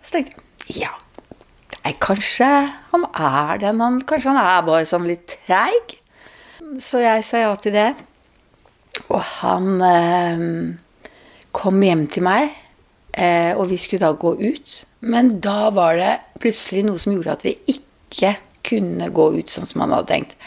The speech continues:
Altså en eller annen merkelig forklaring. Da ble det sånn at vi ringte og bestilte mat, og så tenkte jeg, «Nei,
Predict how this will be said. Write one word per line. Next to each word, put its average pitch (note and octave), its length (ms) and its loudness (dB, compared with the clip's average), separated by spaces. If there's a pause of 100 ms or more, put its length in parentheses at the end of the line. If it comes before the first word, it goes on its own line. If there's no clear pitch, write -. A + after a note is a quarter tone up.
(240)
Altså F3 240 0
en E3+ 120 0
eller E3 120 4
annen F#3 520 -4
merkelig E3 680 -4
forklaring. E3+ 580 -2 (560)
Da E3+ 120 -6
ble D#3 180 2
det E3 80 -2
sånn E3 200 -4
at C3+ 160 -4
vi E3 240 4
ringte E3+ 420 2
og D#3 100 -2
bestilte D3+ 760 -2
mat, F#3 600 0 (400)
og G3 200 -2
så - 220 -6
tenkte D3+ 380 -6
jeg, - 200 -2
«Nei, E3 360 -2